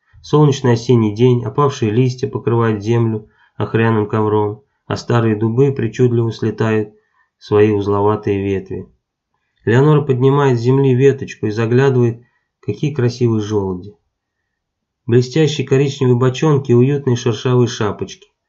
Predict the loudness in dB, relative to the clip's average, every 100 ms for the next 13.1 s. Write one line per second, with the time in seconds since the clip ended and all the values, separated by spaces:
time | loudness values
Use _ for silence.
0 | _ -2 -2 0 0 2 2 0 -2 -4
1 | -2 -2 -2 -4 -2 -2 -2 -6 -4 0
2 | 0 0 -2 -2 0 0 0 0 -2 0
3 | 0 -2 -2 -2 -2 -6 -4 -2 -2 -4
4 | -8 -16 -16 _ _ _ -10 -2 0 2
5 | 0 0 0 0 2 2 2 -2 0 0
6 | 2 0 0 -2 -4 -2 -2 -4 -12 -18
7 | _ _ _ -2 0 2 2 4 4 4
8 | 4 2 0 0 -2 -2 -2 -2 -2 -4
9 | -4 -4 -4 -2 -2 -6 _ _ _ -4
10 | -2 0 2 2 0 -2 0 0 2 2
11 | 4 4 2 -6 -6 -6 -2 -4 -2 0
12 | 0 -2 -4 -4 -4 -4 -4 -6 -6 -12
13 | -18